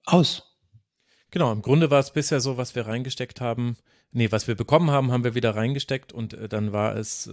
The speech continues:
Speaker 2: manchmal sogar weniger als ein Nullsummenspiel. Plus das Interesse von euch da draußen ist dann vielleicht doch nicht breit gefächert genug. Also es gibt schon Leute von euch, die sich mit Rasenfunk-Merch eingedeckt haben und die sich auch freuen über jedes neue Produkt.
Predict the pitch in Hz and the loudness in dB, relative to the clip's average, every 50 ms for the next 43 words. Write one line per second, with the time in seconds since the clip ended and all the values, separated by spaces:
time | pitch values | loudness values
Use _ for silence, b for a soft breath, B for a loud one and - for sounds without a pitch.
0 | 104 113 117 110 113 - - 120 107 110 113 107 98 110 127 156 165 139 156 139 | -6 -2 0 0 0 2 0 -2 0 2 0 2 4 6 6 6 6 6 6 6
1 | 131 107 127 135 - - 139 127 123 - - - 127 123 131 131 135 127 127 135 | 6 4 0 -2 0 2 2 2 2 0 0 2 4 6 6 6 4 2 0 0
2 | 123 127 127 - - - 131 127 123 123 127 123 B B B B B B B B | 2 2 2 0 0 -2 -2 0 2 2 2 0 B B B B B B B B
3 | B B - - 131 147 160 185 185 - - - - - b b b b b b | B B -2 4 6 8 8 8 8 6 4 0 -2 -6 b b b b b b
4 | b _ _ _ _ _ _ - - 135 123 156 151 120 139 120 147 - - - | b _ _ _ _ _ _ 0 2 4 4 6 6 6 6 6 6 4 4 4
5 | 196 - 123 113 104 104 110 110 - - 120 - - 110 113 117 120 - 139 127 | 2 4 4 2 4 4 2 0 0 0 -2 -2 -2 0 0 0 2 2 2 0
6 | 131 - 143 139 - - - 139 143 139 143 143 135 - 143 127 127 131 135 - | 0 -2 -6 -8 -4 2 4 4 6 6 4 2 0 -2 0 2 2 2 2 2
7 | - 139 - - - 139 131 - - - 110 117 127 143 - - - - - - | -2 -2 -2 -2 -2 -4 -4 -4 -6 -2 2 4 4 4 2 -2 -6 -6 -4 -4
8 | - - 143 104 - - - 101 101 - 104 98 98 104 101 - 202 208 - - | -4 -4 -4 -6 -6 -6 -10 -10 -8 -8 -10 -10 -8 -8 -6 -6 -6 -4 0 4
9 | 165 143 143 139 127 127 131 127 135 151 156 - 156 139 - - 131 - - 127 | 4 4 4 4 0 0 2 4 4 4 4 2 0 0 0 -2 -2 -2 -2 -2
10 | 135 147 143 - - 131 123 117 - 156 131 104 131 135 127 135 - 131 - 113 | -2 -2 -2 -4 -6 -6 -2 4 6 6 6 6 6 4 4 4 4 2 2 4
11 | 117 143 143 139 131 - 127 123 113 - 120 117 120 127 123 - - - 117 147 | 4 4 4 2 0 0 0 0 0 0 0 0 2 0 0 -2 -4 -4 -2 0
12 | 180 190 180 - 165 - - - 165 160 170 165 151 135 135 127 123 117 - - | 0 0 -2 -2 -4 -6 -6 -4 -4 -2 -2 -2 -4 -6 -6 -8 -10 -12 -12 -12
13 | 117 - - - - 117 120 143 151 139 123 127 117 117 123 123 127 123 - 127 | -14 -14 -8 -2 2 2 4 4 2 2 0 0 -2 -2 -2 -4 -4 -4 -2 0
14 | 120 120 117 117 123 - - - - - 113 123 147 180 - - | 2 2 4 2 2 0 -4 -8 -10 -8 -2 -2 -2 -2 -2 -6